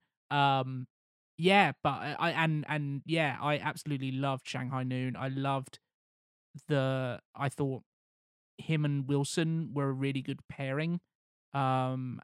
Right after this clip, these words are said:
and I thought, like, I loved the, the stunt work.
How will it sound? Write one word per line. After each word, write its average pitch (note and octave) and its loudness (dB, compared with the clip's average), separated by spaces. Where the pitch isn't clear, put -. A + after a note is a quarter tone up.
and C3 -2
I C3+ 0
thought, C3+ -4
like, C3 -4
I C#3 -4
loved C3+ -4
the, B2+ -2
the C#3 -6
stunt C3+ -2
work. C3+ -2